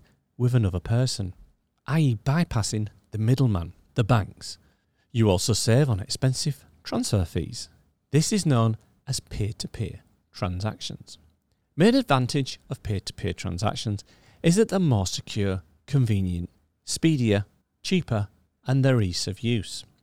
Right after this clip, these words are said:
Think of it as a network of connected computers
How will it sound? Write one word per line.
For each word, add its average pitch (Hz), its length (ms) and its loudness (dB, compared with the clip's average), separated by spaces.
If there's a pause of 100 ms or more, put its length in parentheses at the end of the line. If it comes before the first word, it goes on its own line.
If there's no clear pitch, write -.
(520)
Think 247 220 4
of - 80 -2
it 247 160 2
as 147 140 0
a 165 60 2
network 107 600 0 (100)
of - 160 -4
connected - 520 -4
computers 113 640 -6